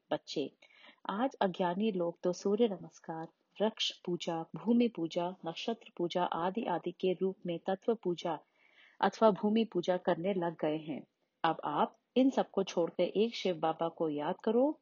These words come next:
तो ये सभी तत्व भी, भी वशीभूत हो जाएंगे और सुख दे-, देने वाले बन जाएंगे। फूलों और फलों से गुण। बहुत बार बाबा फूलों के बगीचे में ले जाते, खड़े होके बाबा उनको निहारते हुए उनकी सुगंधी लेते।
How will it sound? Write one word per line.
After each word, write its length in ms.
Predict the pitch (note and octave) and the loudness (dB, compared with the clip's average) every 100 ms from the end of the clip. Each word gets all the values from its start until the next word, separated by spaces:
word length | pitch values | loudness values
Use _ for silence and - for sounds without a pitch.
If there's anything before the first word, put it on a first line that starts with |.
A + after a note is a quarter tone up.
| _ | _
तो 80 | F3 | -4
ये 200 | E3+ E3+ | -2 -4
सभी 320 | - E3+ G#3+ | -4 0 0
तत्व 320 | G#3+ D#3+ - | 0 -6 -4
भी, 220 | E3 F3+ G3+ | -4 -4 -6
भी 380 | - - A3+ | -10 -2 -2
वशीभूत 580 | G3 D#3+ - E3+ A3 B3 | 0 -4 -6 -8 -6 -6
हो 180 | - F3+ | 0 0
जाएंगे 440 | F3 D#3 D3+ D#3 | 0 -4 -8 -10
और 220 | D#3 F3 F3+ | -4 -4 0
सुख 280 | C4 B3+ | -2 -2
दे-, 320 | F3 B3 - - | -6 -8 -6 -6
देने 280 | F3 F3 F3 | -4 -4 -4
वाले 260 | D#3+ G3 B3 | -2 0 0
बन 280 | D#3 E3+ | 0 -4
जाएंगे। 520 | E3+ D3 C#3+ C#3 C3 - _ _ _ _ _ _ _ _ _ _ _ _ _ | -4 -8 -8 -10 -10 -10 _ _ _ _ _ _ _ _ _ _ _ _ _
फूलों 420 | - C#4+ C#4 D4+ - | 4 6 8 6 4
और 240 | G3 G3 | 2 0
फलों 260 | - D#3+ E3+ | -2 0 0
से 240 | - D3 | 0 0
गुण। 260 | D3 B2 D3 - _ _ | 2 -2 -2 -12 _ _
बहुत 300 | B3+ B3+ C#4 - | 0 0 -2 -2
बार 260 | E3 D3+ - - - | -2 -4 -8 -16 -4
बाबा 540 | F3+ D#3+ G3 G3+ A3 _ - | -4 -2 -4 -4 -6 _ -8
फूलों 320 | - G#3+ A#3 | -4 -2 -2
के 140 | A#3 G3+ | 0 2
बगीचे 460 | F#3 F3 F3 G#3+ | 2 -2 -2 -2
में 160 | F#3 F3 | -2 -2
ले 160 | E3 | -2
जाते, 480 | E3 E3 - D#3+ D#3+ - - | -2 -4 -4 -8 -8 -12 -4
खड़े 240 | A#3+ C4 | 4 4
होके 300 | B3 F#3+ G3 | 4 0 -2
बाबा 380 | F3 D#3+ D#3+ F3 | 0 -2 -2 -4
उनको 340 | - F3+ F#3 G3 | -6 -8 -4 -4
निहारते 580 | F#3+ F3+ D#3+ E3 G#3+ | -4 -6 -8 -4 -2
हुए 260 | G#3 F3+ E3+ | -2 -4 -4
उनकी 560 | - F3 - G3 G3+ G#3 | -6 -8 -4 -2 -2 -6
सुगंधी 540 | - F#3 E3 D#3 A3+ | -6 -4 -4 -4 -2
लेते। 400 | F#3+ D3+ - - | 0 -2 -6 -12